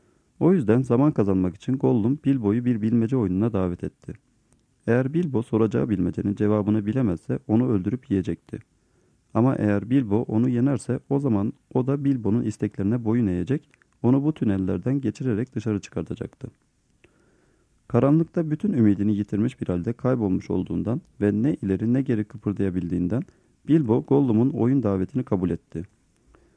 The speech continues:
Birbirlerine birçok bilmeceler sordular. Sonunda zekasından ziyade, anlaşıldığı üzere, daha çok bir şans eseri Bilbo oyunu kazandı. Çünkü sonunda soracak bilmece bulamayınca ve eline de bulup unutmuş olduğu o yüzük gelince bağırıvermişti.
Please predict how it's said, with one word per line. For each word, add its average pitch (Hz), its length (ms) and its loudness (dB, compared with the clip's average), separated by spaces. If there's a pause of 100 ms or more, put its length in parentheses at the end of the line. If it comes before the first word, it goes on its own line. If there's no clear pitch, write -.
(360)
Birbirlerine 147 600 4
birçok 160 360 0
bilmeceler 101 440 4
sordular. 85 560 -6 (640)
Sonunda 160 420 2
zekasından 139 640 2
ziyade, 92 460 -2 (220)
anlaşıldığı 101 500 0
üzere, 101 360 -4 (520)
daha 135 180 2
çok - 460 -4
bir 131 100 4
şans 147 300 0
eseri 101 420 -4
Bilbo 127 320 -2
oyunu 107 280 2
kazandı. 90 420 -2 (500)
Çünkü 156 340 -2
sonunda 131 360 0
soracak 117 500 -2
bilmece 107 340 0
bulamayınca 107 580 -2
ve 107 60 0
eline 117 440 -2
de 107 160 -2 (240)
bulup 117 200 -2 (180)
unutmuş 113 440 -2
olduğu 101 300 -2
o 113 120 0
yüzük 110 300 -6
gelince 117 400 0
bağırıvermişti. 92 760 0